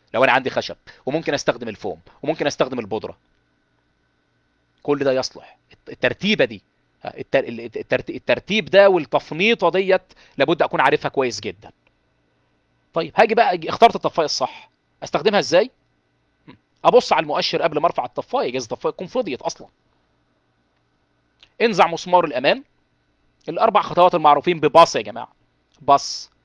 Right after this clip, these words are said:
بول ذا بين، انزع المسمار. في مسمار أمان كده موجود كده بسحبه، اللي هو علشان مهما حد ضغط على زراع الطفاية ما يضغطش. مسمار الأمان ده بنزعه لبره، بيبقى متثبت من الناحية التانية غالبا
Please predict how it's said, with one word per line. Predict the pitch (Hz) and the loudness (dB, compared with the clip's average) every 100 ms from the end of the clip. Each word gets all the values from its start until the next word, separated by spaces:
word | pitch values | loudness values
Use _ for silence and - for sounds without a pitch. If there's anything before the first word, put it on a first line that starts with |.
| _ _ - | _ _ -2
بول | 131 202 | 4 4
ذا | 160 | 6
بين، | 151 196 220 _ | 4 2 0 _
انزع | 185 175 139 | -4 0 -2
المسمار. | 135 139 151 165 - - _ _ _ _ _ _ | -2 -6 0 2 2 -2 _ _ _ _ _ _
في | 190 | -4
مسمار | 180 - 175 180 143 | -4 0 4 4 2
أمان | 160 170 | 0 -2
كده | - 165 | -2 -2
موجود | 147 135 139 180 | 0 -2 -4 -4
كده | - 233 | -2 -2
بسحبه، | 233 - 180 135 _ _ _ _ _ _ _ _ _ _ | -4 0 0 0 _ _ _ _ _ _ _ _ _ _
اللي | 139 | 2
هو | 156 | 4
علشان | 143 143 170 | 4 2 -2
مهما | 170 160 143 | 0 0 2
حد | 165 | 2
ضغط | 151 160 151 | 2 -2 -2
على | 127 | -4
زراع | 123 147 | -2 0
الطفاية | 143 123 - 147 156 160 _ - | 0 -4 -4 0 0 -2 _ -2
ما | 196 | -2
يضغطش. | - 165 - - - - _ _ - | 0 -4 -4 -12 -18 -20 _ _ -12
مسمار | - 180 185 | -4 0 0
الأمان | 139 147 175 | 0 0 0
ده | 170 | 2
بنزعه | 170 151 151 110 113 | 0 2 2 2 -2
لبره، | 123 131 104 - - | -4 -4 -4 -10 -6
بيبقى | 156 160 | -2 -2
متثبت | 151 - 147 151 | -2 -2 -2 -4
من | 143 | -6
الناحية | 131 151 139 | -6 -4 -4
التانية | - 151 135 | -4 -4 -2
غالبا | 123 135 151 | -2 0 -2